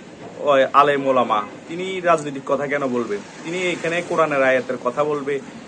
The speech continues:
সুন্নতের কথা বলবে, হাদিসের, হাদিসের কথা বলবে। আমরা এগুলো শোনার জন্য ওনার কাছে আসি,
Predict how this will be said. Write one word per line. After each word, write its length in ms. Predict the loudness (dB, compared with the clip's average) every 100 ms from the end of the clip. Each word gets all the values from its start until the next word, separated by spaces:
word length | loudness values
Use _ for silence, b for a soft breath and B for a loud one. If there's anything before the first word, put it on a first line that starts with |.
| -12
সুন্নতের 320 | -8 -6 -6 -4
কথা 160 | -2
বলবে, 180 | 0 0
হাদিসের, 460 | 0 -2 -2 -4 -4
হাদিসের 400 | -4 -4 -6 -4
কথা 240 | -2 -2
বলবে। 240 | -4 -2 -2
আমরা 200 | -2 -4
এগুলো 280 | -2 -4
শোনার 260 | -4 -4 -6
জন্য 160 | -8 -6
ওনার 180 | -6
কাছে 220 | -6 -4 -4
আসি, 260 | -6 -10